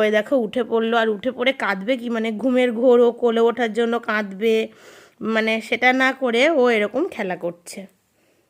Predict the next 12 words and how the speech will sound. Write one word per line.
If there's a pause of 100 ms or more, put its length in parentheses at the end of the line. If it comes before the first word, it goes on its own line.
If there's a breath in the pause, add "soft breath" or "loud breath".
(220)
দেখো, (1000 soft breath)
সেই
জন্য (100)
ভাবলাম
তোমাদের
সাথে
শেয়ার
করি।
তো
মোদ্দা
কথা
হলো,